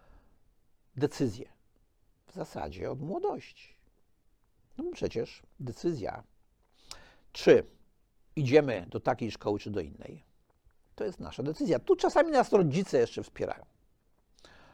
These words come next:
e, pomagają, czasami nawet decydują za nas. Ale potem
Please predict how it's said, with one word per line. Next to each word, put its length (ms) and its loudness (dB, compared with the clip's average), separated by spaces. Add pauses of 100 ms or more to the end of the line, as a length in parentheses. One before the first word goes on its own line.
(120)
e, 300 -6 (100)
pomagają, 540 6
czasami 260 2
nawet 260 4 (260)
decydują 920 12
za 120 -10
nas. 320 -20 (880)
Ale 160 2
potem 420 -4